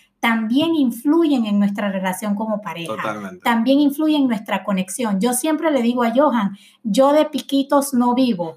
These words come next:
Speaker 2: <laughs>
Speaker 1: Para aquellos que no me entienden, piquitos son esos besitos que apenas te rozó los labios. Yo de eso no vivo, se lo digo a él a cada
Speaker 2: <laughs>
Speaker 1: rato. A mí me vas a dar un beso intencional cuando me vas a dar un beso,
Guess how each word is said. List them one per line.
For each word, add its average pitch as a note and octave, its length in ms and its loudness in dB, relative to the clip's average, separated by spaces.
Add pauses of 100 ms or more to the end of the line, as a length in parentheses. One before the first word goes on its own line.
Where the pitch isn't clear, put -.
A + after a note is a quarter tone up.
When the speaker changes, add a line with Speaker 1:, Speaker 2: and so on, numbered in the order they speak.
Speaker 2:
<laughs> - 360 -4
Speaker 1:
Para B3 240 4
aquellos C#4 300 4
que D4+ 100 2
no C4+ 160 4
me C4+ 80 6
entienden, C#4+ 460 4
piquitos C#4 400 -4
son C#4 160 0
esos C#4+ 260 0
besitos C4+ 440 0
que - 80 -2
apenas C#4+ 440 2
te C4 100 -2
rozó A3+ 320 2
los C4+ 160 6
labios. G#3+ 500 2
Yo B3+ 260 2
de C#4 220 2
eso C#4+ 220 0
no C4+ 180 2
vivo, B3+ 360 0
se A3 180 -6
lo D3+ 160 0
digo C#4+ 380 2
a A3 200 2
él A#3+ 120 -2
a A3 120 0
cada A3+ 240 0
Speaker 2:
<laughs> - 20 -2
Speaker 1:
rato. A3 420 -2 (360)
A A#3+ 160 4
mí D4 300 0
me C#4 120 0
vas B3+ 180 4
a C#4 140 4
dar C4+ 340 4
un C4 160 0
beso C4+ 380 0 (420)
intencional A3 840 -2
cuando G3+ 320 2
me G3+ 140 2
vas E3+ 160 0
a F#3 100 -2
dar F#3+ 180 -2
un A3+ 140 0
beso, D4 520 -4